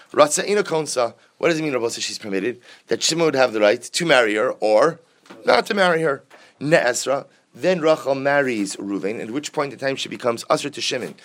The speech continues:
because she is Shimon's brother's wife.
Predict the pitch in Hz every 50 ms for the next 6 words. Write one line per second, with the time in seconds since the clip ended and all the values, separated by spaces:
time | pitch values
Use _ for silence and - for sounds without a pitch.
0 | - - - _ - 131 127 - 123 143 139 135 127 - - - - 139 135 -
1 | 113 147 131 123 95 - - - - 151 139 131 117 95 - - 92 117 113 104
2 | 107 107 104 - - 85 82 82 71 - 98 135 - -